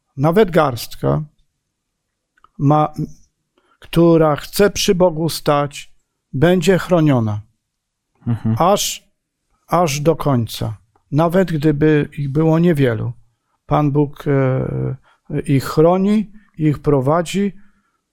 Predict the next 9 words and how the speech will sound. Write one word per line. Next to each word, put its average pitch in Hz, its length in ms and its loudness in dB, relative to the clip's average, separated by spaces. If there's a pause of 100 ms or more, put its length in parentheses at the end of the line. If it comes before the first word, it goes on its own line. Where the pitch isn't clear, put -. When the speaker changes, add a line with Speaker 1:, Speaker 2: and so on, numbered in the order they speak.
(400)
Speaker 1:
bo 143 220 2
ich 139 200 0
miłuje 180 640 2 (800)
i 151 140 4
chce 202 300 2
ukazać 143 840 -2 (480)
całemu 170 440 2
wszechświatu, 120 840 -2 (920)
że 147 520 2